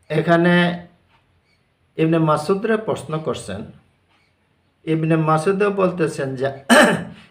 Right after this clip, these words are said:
এই ব্যাপারে আমরাও রাসূলুল্লাহ সাল্লামকে প্রশ্ন করছিলাম। উনি কি বলছেন শোনো, "ফাকালা আরওয়াহুহুম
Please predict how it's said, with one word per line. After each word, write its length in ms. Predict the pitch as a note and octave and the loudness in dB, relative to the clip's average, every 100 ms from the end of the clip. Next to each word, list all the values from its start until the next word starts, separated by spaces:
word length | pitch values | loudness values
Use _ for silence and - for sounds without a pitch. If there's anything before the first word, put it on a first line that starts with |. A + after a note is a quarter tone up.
| _ | _
এই 160 | D#3+ F3 | 2 4
ব্যাপারে 720 | F3 F3 E3+ C#3+ B2+ B2+ - - _ _ _ _ | 4 4 4 4 4 2 -2 -14 _ _ _ _
আমরাও 440 | C#3 D#3+ F#3 G#3 | 0 4 6 6
রাসূলুল্লাহ 420 | G3+ F#3 D3 C3 B2+ | 6 2 0 0 -2
সাল্লামকে 840 | - C3 B2+ B2+ - D3 F3+ A#3 - _ _ | -2 -4 -4 -8 -6 -2 -2 -4 -10 _ _
প্রশ্ন 360 | E3+ F3 G#3 F#3+ | -2 -2 -2 -6
করছিলাম। 520 | A2+ - F2 D#2+ - - _ _ | -6 -10 -12 -14 -16 -20 _ _
উনি 260 | C#3+ F#3 G#3+ | -2 -2 0
কি 120 | G3 | 0
বলছেন 420 | F3+ D3+ - C#3 | 0 0 -2 -10
শোনো, 280 | C3 F#2+ F2 F#2 _ _ _ _ _ _ - | -10 -14 -14 -18 _ _ _ _ _ _ -6
"ফাকালা 460 | C#3 C#3 F#3 F3+ | -4 2 4 4
আরওয়াহুহুম 1080 | D3 C#3+ C3+ C#3+ D3+ F3 F3+ D3 A2 A#2+ G2 | 2 2 0 2 4 4 2 -2 -8 -10 -12